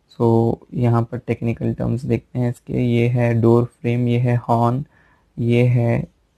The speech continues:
टीक वुड door, और ये वाला जो है ये है top rail। Same ही जैसा हमने last video में देखा था वैसे ही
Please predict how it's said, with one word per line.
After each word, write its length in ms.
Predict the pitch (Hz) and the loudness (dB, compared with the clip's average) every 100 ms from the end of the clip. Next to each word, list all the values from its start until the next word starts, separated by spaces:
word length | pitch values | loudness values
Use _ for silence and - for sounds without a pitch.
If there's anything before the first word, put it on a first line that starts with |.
| _ | _
टीक 220 | 127 117 - | -2 -2 -2
वुड 320 | - 120 117 113 | 0 2 2 2
door, 280 | 117 123 - _ _ _ - | 2 2 -4 _ _ _ -10
और 460 | 120 127 117 117 143 - _ _ _ _ | -4 0 2 2 -2 -8 _ _ _ _
ये 320 | 120 123 120 120 | -10 -2 0 2
वाला 360 | 131 131 135 | 0 -2 -2
जो 160 | 117 123 | 0 0
है 300 | 123 123 120 | 0 0 0
ये 160 | 120 | 0
है 220 | 120 131 127 - | 0 0 -2 0
top 260 | 117 117 - | 0 0 0
rail। 300 | 120 117 139 _ _ _ _ | 0 0 -2 _ _ _ _
Same 280 | - 143 139 | 0 4 6
ही 180 | 131 - | 4 2
जैसा 360 | - 120 123 | -2 -2 -2
हमने 260 | 127 123 120 | -2 0 2
last 300 | 120 120 - | 2 0 -2
video 180 | 120 117 | -2 0
में 120 | 117 | 0
देखा 200 | 120 123 | 0 -2
था 120 | 139 | -2
वैसे 320 | 127 117 - | 0 0 0
ही 200 | 127 165 | -2 -2